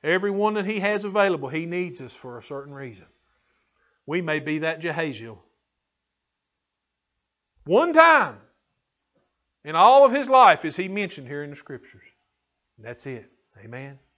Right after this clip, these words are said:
You might be a Jehaziel. He's the only one, only mentioned in Scripture this one time in the story of Jehoshaphat. Yet he alone received the word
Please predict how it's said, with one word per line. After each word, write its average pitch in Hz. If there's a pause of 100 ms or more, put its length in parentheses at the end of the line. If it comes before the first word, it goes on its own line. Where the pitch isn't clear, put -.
(1400)
You 160
might 170
be 170
a 160
Jehaziel. 170 (400)
He's 151
the 151
only 175
one, 185 (100)
only 185
mentioned 190
in 170
Scripture 185
this 165
one 185
time 180
in 151
the 139
story 165
of 156
Jehoshaphat. 151 (220)
Yet 135
he 170
alone 175 (400)
received 147
the 160
word 120